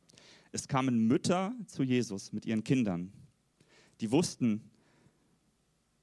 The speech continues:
da geht was aus von diesem Menschen, von diesem Mann, da ist mehr.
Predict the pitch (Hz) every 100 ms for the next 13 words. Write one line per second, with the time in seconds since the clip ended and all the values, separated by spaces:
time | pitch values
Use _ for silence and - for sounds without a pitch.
0 | _ - 120 127 143 135 120 - 110 101
1 | 101 95 92 92 90 92 - - 101 104
2 | 117 123 110 101 90 - - - - -
3 | 120 104 90